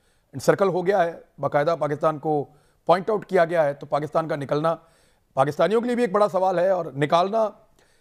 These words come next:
जो निकालने वाले हैं, उनके लिए भी एक बड़ी बात होगी। तो अभी चार महीने तक पाकिस्तान बदस्तूर इसमें रहेगा। हर दफ़ा एक नई उम्मीद दिलाई जाती है।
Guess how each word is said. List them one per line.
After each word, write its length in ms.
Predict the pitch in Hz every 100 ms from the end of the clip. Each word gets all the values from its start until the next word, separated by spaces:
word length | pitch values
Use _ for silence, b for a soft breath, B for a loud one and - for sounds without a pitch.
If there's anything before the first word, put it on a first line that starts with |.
| _
जो 80 | 151
निकालने 360 | 165 165 185 214
वाले 200 | 208 208
हैं, 200 | 190 208
उनके 300 | 185 175 185
लिए 120 | 190
भी 120 | 185
एक 80 | 180
बड़ी 160 | 165 156
बात 220 | 135 110
होगी। 180 | 101 - _ _ _ _ _ 165
तो 60 |
अभी 240 | - 196 202
चार 260 | 196 208
महीने 180 | 226 226
तक 140 | 220
पाकिस्तान 460 | 190 185 185 202 190
बदस्तूर 400 | 160 175 196 196
इसमें 200 | 156 180
रहेगा। 320 | 156 131 101 - _ _ _ _ _ _ _ 165
हर 100 | 202
दफ़ा 220 | 202 220
एक 100 | 175
नई 180 | 190 214
उम्मीद 320 | 202 190 170
दिलाई 280 | 175 165 151
जाती 320 | 139 117
है। 100 | 95